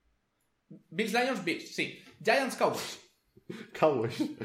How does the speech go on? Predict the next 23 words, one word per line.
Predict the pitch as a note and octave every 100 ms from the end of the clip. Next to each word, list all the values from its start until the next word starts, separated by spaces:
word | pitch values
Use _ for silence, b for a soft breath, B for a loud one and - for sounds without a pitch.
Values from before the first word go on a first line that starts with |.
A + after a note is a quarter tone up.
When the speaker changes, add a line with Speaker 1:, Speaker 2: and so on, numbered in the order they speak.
| - G#4+
Speaker 2:
Tú | -
preguntándome | G3+ E3 F3 F3+
si | C3+
estoy | E3+
preparado | E3 - F3
para | D3+ A2+
que |
al | G#2
final | C#3+ D3+
lo |
estuvieras | B2+ A#2 G#2+ -
tú, | C#3+
pero | G#2+ G#2+
bueno, | C3
en | G#2+
fin, | C#3
la | A2
hipoc-, | G#2+ G#2+ G#2+
la | G#2+
hipocresía. | A2 G#2 G2+ A#2 - -
Speaker 1:
Sí. | - F3 - - B B B
Patriots | G#3+ B3+ A#3 G3
Vikings. | D3+ C#3 B2 - -